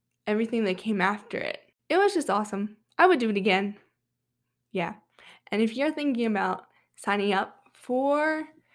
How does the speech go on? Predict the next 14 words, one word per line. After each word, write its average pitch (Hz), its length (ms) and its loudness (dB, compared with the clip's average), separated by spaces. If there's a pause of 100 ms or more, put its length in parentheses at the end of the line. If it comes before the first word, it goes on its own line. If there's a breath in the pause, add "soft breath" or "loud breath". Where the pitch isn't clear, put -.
(400 soft breath)
either 247 240 2
a 208 40 2
running 208 240 -2
retreat, 349 520 0
a 233 60 -2
running 220 300 -2
camp, 285 480 -4
going 233 280 0
to 226 160 -6
a 214 60 0
new 254 800 2 (520 soft breath)
group 247 480 -2
trail 285 500 0
run 262 680 2